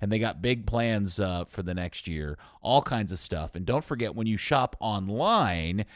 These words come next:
you get twenty-five percent off all the gear when you use the code Third Degree at checkout at soccer ninety dot com. Some exceptions, uh, apply, and there's a reason why I have to say that, but, uh, just trust me on that. Okay, Dan, thanks for trying to salvage my, uh,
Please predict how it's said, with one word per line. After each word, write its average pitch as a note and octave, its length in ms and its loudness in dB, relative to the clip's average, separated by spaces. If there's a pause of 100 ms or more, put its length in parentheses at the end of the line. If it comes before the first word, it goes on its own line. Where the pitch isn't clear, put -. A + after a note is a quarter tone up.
(180)
you G2+ 120 0
get A2+ 180 0
twenty-five C3+ 580 -2
percent A2+ 360 -2
off A2 160 0
all A#2 200 4
the A#2 120 0
gear F2 420 0 (360)
when G#2+ 120 0
you B2+ 100 0
use C3 260 0
the A#2+ 100 -4
code G2 400 0 (240)
Third G3 260 4
Degree A2 520 0
at C3 180 0
checkout E2+ 460 -2 (100)
at F2+ 140 -6
soccer G#2 540 -2
ninety D#2+ 280 -4
dot D2 280 -8
com. B2+ 340 0 (100)
Some B2 420 0 (100)
exceptions, G2+ 760 -2 (140)
uh, D#2 180 -6
apply, D2 760 -4
and E2 120 -6
there's D#2+ 160 -4
a D2+ 40 -8
reason D2+ 280 -6
why C#2 100 -6
I C#2 40 -6
have C#2 120 -8
to C#2 80 -12
say C2+ 220 -8
that, B1+ 260 -10
but, B1 120 -10 (140)
uh, C2 120 -8
just - 200 -16
trust - 220 -12
me A#1+ 100 -10
on A#1 100 -12
that. A#1+ 200 -12
Okay, A#2+ 600 4
Dan, C#3+ 480 0
thanks C#3+ 360 -2
for B2 360 2
trying C3+ 500 0
to B2 140 -4
salvage B2 600 0
my, G2 640 0
uh, F2 560 0